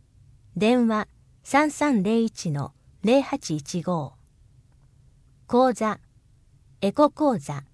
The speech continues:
親子で楽しもう。おしゃれな石鹸作り。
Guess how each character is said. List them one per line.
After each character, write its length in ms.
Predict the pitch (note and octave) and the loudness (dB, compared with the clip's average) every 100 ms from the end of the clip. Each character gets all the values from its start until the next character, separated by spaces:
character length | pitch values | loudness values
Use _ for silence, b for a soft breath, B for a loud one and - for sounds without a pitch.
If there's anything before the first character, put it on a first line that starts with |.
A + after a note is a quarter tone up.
| _ _ _ _ _ | _ _ _ _ _
親 260 | C4+ E4+ E4+ | 2 2 2
子 120 | A#3+ | -2
で 120 | F3+ | -4
楽 240 | F3 F3 G#3 | -4 -4 -4
し 180 | - G#3 | -2 -2
も 320 | F#3+ D3 - _ _ _ _ _ | -2 -6 -10 _ _ _ _ _
う。 60 | |
お 20 | G3+ | -2
し 80 | |
ゃ 100 | D#4 | 0
れ 120 | D#4+ C4 | 2 0
な 80 | |
石 160 | E3+ F3+ | -2 -6
鹸 400 | E3 - A#3 G#3+ | -8 -2 0 0
作 240 | G3 - | -4 -8
り。 160 | C#3 - | -10 -12